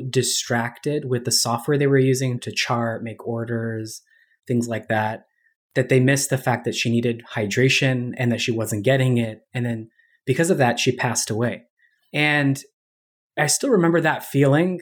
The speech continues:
of just kind of outrage. And we hear a lot of news stories.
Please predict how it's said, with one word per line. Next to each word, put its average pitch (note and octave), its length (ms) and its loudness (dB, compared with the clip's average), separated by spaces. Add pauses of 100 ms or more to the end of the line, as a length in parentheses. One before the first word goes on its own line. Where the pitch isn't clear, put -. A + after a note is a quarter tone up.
(140)
of C3+ 540 2 (260)
just C#3 220 0
kind D3 160 0
of A#2+ 100 -2
outrage. F3 720 0 (640)
And E3+ 200 -2 (260)
we D#3+ 80 -2
hear G#3 160 4
a D3+ 40 4
lot C#3+ 120 2
of B2+ 80 2
news C3+ 200 4
stories. A#2 640 0